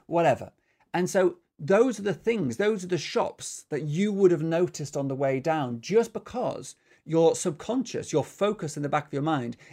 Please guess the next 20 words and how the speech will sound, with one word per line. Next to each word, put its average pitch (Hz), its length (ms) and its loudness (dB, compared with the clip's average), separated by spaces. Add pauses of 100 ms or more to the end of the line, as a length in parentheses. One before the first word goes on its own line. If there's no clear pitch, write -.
(120)
is 165 160 6
looking 170 520 2
out 143 320 -4 (320)
for 156 100 4
those 143 340 4
sorts - 280 -4
of 120 100 -12
things. - 480 -8 (480)
So - 180 2
if 180 220 0
you 233 140 0
can 254 140 -4
shift - 560 -4
your 175 580 4
value 139 640 0
on 120 140 -4 (120)
how 190 240 -6
much 196 360 -2
you 156 180 -4
value 139 720 -2